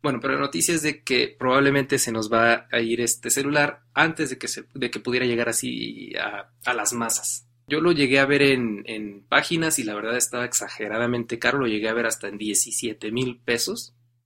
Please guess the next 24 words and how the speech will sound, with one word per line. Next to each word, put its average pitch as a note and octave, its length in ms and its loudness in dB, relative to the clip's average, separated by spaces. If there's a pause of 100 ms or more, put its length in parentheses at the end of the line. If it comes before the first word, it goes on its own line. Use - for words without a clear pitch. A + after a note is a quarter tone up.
(240)
pero C3+ 760 2
si - 280 2
este D#3 240 0
teléfono C3 360 -6
hubiera B2+ 280 -2
costado B2 400 -2
la A#2 180 0
mitad G2 560 -2
o, G2 380 -4
o - 720 -16
aproximadamente D3+ 960 2
o B2+ 80 0
menos C#3 300 4
de B2+ 60 4
la A#2 80 2
mitad, G#2+ 340 -2 (180)
yo D#3 180 2
definitivamente C3 840 0
me B2 80 0
hubiera A#2 240 2
comprado G#2 500 -4
uno A#2 240 -6
de F#2 80 -8
estos. - 340 -8